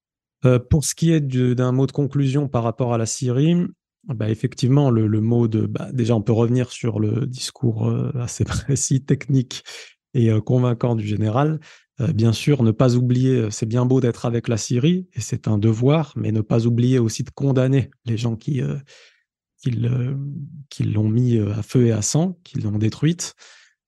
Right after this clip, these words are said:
Euh, parce que c'est, parfois, c'est un peu facile de dire « je suis avec, je suis avec », euh, un peu de manière humanitaire comme ça, mais il faut quand même pas oublier de,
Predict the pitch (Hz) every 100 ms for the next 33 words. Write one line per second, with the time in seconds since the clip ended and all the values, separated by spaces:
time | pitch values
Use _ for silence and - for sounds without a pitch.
0 | _ 135 135 - 127 139 - 131 - 120
1 | 117 107 131 139 127 147 127 113 120 107
2 | 110 - - 131 117 123 117 117 - -
3 | 110 104 127 135 - 101 101 117 110 113
4 | 120 113 120 123 123 - 123 - 110 -
5 | 139 123 104 - 120 110 131 131 127 139
6 | 135 113